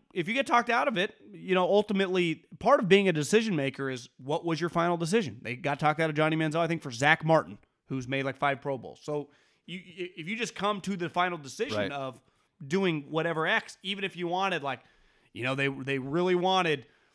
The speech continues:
Speaker 1: Mitch Trubisky, but they said, "Nope, we're taking Mahomes."
Speaker 2: That's a good
Speaker 1: Well
Speaker 2: point. So, like, I should get credit when I badly want a double cheeseburger and get talked out of it for a salad.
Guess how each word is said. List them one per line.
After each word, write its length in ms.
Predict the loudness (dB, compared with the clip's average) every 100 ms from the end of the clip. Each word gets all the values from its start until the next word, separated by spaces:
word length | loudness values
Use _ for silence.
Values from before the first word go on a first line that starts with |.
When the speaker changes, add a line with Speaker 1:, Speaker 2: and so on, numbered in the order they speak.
| _ _
Speaker 1:
Mitch 380 | -14 -4 -4 -2
Trubisky, 460 | 2 2 2 -2 -10
but 180 | -8 -6
they 200 | -4 -4
said, 300 | -2 -2 -2
"Nope, 280 | 2 2 2
we're 100 | -4
taking 300 | -2 0 2
Mahomes." 340 | 4 6 4 2
Speaker 2:
That's 140 | -4
a 40 | -2
good 160 | 0
Speaker 1:
Well 160 | 2 2
Speaker 2:
point. 140 | 2 -4
So, 160 | -2 2
like, 160 | 2
I 160 | 4 2
should 180 | 2 -2
get 140 | -2
credit 340 | 2 4 2 0
when 140 | 0
I 140 | 0 -2 -8 _ _
badly 500 | -12 2 6 6 4
want 200 | 2 2
a 40 |
double 200 | 2 0
cheeseburger 580 | 0 -4 -4 -2 -2 -4
and 80 | -4
get 160 | -6 0
talked 220 | 0 2
out 160 | 2
of 80 | 0
it 100 | -4
for 140 | -8 -6
a 60 |
salad. 440 | -2 0 0 -2